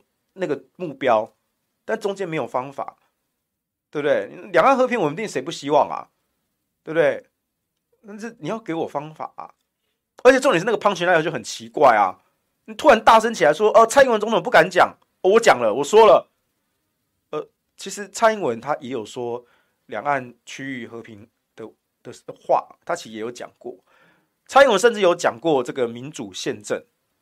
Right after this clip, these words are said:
啊，坚持民主宪政体制。他有讲宪政，他或许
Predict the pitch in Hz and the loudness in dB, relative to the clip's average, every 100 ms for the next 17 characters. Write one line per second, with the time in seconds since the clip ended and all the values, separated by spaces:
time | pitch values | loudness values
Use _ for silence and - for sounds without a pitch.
0 | _ 98 - - 165 170 - 113 117 120 | _ -20 -20 -8 -6 -6 -12 -16 -18 -18
1 | 110 87 123 95 95 95 _ - - - | -18 -16 -14 -14 -18 -20 _ -20 -20 -20
2 | - _ _ _ _ _ _ - 185 95 | -20 _ _ _ _ _ _ 0 0 -2
3 | - 135 107 104 139 196 233 131 107 | -12 -14 -14 -8 -4 2 2 2 -10